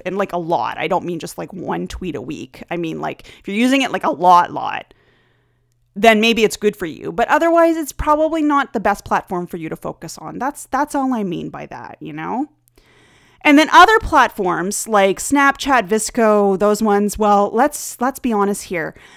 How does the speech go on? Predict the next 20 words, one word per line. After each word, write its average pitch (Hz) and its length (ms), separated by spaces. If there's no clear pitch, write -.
I'm 233 160
not 294 280
gonna 370 340
advise 202 480
you 226 40
guys 220 300
to - 100
use 175 220
something 208 360
that 190 180
I 170 120
don't 180 220
use 180 220
myself 170 460
or 180 40
I've 165 140
never 175 240
used. 160 600
I'm, 202 360
I've, 202 280